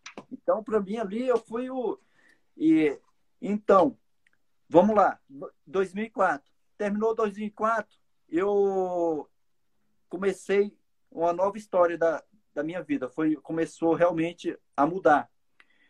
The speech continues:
É, e no, e no final de dois mil e quatro, o Albêniz saiu de Brasília e foi pra Boa Vista,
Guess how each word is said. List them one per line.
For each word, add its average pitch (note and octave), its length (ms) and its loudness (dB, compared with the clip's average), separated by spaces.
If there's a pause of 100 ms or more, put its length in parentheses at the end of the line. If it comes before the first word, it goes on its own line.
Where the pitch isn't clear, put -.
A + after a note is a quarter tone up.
(280)
É, C3 960 2
e D3+ 100 -4
no, E3 240 4
e D3 480 -2 (240)
no F3 360 -4
final G#3 320 4
de G#3 80 -2
dois G3 160 0
mil G3 100 -4
e G3 40 -6
quatro, G#3 540 -2
o F3+ 80 -2
Albêniz F#3+ 640 0 (600)
saiu G3 300 6
de G3+ 80 -8
Brasília G3 500 -4
e - 40 -4
foi G#3 200 -8
pra F#3+ 340 0
Boa G3+ 240 -4
Vista, F3 420 -12